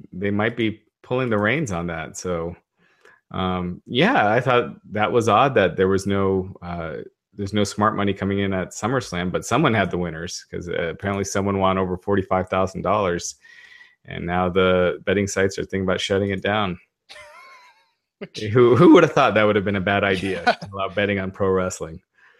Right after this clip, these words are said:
Speaker 2: Yeah.
Speaker 1: <laughs>
Speaker 2: Absolutely crazy, man. Well, stay tuned to Wrestling Inc, uh, for all the latest and greatest in the world of professional wrestling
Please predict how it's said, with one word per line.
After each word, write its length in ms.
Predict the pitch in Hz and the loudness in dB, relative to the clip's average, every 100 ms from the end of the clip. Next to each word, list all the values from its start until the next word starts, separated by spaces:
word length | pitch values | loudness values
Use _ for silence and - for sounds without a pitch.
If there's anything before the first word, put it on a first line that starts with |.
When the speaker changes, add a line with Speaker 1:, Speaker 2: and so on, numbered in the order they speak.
| - 156 | -20 -6
Speaker 2:
Yeah. 420 | 147 151 139 139 - 147 117 | -4 -4 -6 -6 -4 -4 -4
Speaker 1:
<laughs> 300 | 104 _ _ | -12 _ _
Speaker 2:
Absolutely 520 | 175 196 - 175 170 | -4 -2 -2 -4 -6
crazy, 340 | 147 160 156 135 | -6 -8 -8 -10
man. 180 | 127 143 | -14 -12
Well, 100 | 151 | -6
stay 220 | - 233 | -2 -2
tuned 220 | 233 220 | -2 -4
to 80 | 190 | -2
Wrestling 500 | 190 - 180 175 170 | -2 -4 -6 -6 -6
Inc, 100 | - | -4
uh, 280 | 156 156 156 | -2 -2 -4
for 180 | 160 | -8
all 160 | 156 214 | -6 -6
the 80 | 185 | -6
latest 400 | 139 135 139 - | -10 -10 -14 -16
and 100 | 147 | -16
greatest 420 | 139 143 135 - | -14 -12 -14 -16
in 120 | 175 | -14
the 60 | 139 | -12
world 180 | 147 147 | -10 -12
of 80 | |
professional 420 | - 131 175 - 170 | -12 -8 -8 -6 -6
wrestling 380 | 170 - 170 | -6 -6 -10